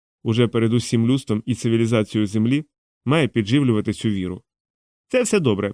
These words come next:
але що конкретно ви пропонуєте для повсякденної роботи з особовим складом?»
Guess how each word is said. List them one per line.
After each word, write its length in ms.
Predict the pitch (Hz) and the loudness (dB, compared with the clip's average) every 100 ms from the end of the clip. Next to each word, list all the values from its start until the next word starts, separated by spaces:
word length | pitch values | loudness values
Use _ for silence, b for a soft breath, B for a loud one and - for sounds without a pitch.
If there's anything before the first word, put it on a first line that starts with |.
| - | -6
але 220 | 170 220 | 0 0
що 160 | 214 220 | 0 0
конкретно 440 | 202 202 220 180 | 0 0 0 0
ви 120 | 156 | 0
пропонуєте 640 | 151 156 160 190 160 117 110 | 0 -2 0 0 2 0 0
для 140 | 120 | -2
повсякденної 640 | 139 147 160 135 160 156 143 | 0 0 -2 -2 0 2 2
роботи 420 | 143 143 165 123 | 2 0 0 0
з 60 | 127 | 0
особовим 460 | 135 139 143 139 | -2 -2 0 0
складом?» 420 | 131 - 92 92 | -2 -6 -8 -8